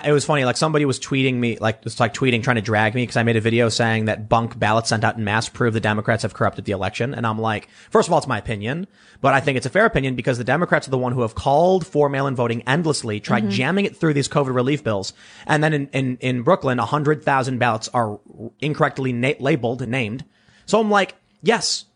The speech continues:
Speaker 1: they have corrupted the election. That's like, they literally did. Okay, it's my opinion, sure, fine. But you can say, in a factual sense, corrupted, meaning to, like, it's like,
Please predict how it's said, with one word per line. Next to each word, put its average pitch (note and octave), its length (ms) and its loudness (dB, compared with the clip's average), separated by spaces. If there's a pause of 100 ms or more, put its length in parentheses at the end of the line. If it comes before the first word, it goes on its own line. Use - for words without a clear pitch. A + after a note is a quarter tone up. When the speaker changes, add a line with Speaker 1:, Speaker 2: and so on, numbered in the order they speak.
(260)
Speaker 1:
they F3 140 2
have G3 100 0
corrupted F#3 540 2
the F#3 80 4
election. E3+ 500 0 (260)
That's E3 200 0
like, E3+ 180 2
they E3+ 140 2
literally E3+ 440 2
did. D#3 140 0
Okay, D3 280 0
it's C#3+ 100 -2
my G3 120 2
opinion, B3+ 360 0
sure, G#3+ 260 2
fine. A#2+ 480 0 (240)
But E3+ 140 2
you F#3 80 0
can F3 160 0
say, D3+ 480 2 (260)
in F3 180 2
a F3+ 80 2
factual F3+ 520 0
sense, C3+ 260 -2
corrupted, D3 560 0
meaning A#2 540 0 (160)
to, C3+ 320 2
like, A2+ 300 0 (180)
it's B2 180 -6
like, A#2+ 180 0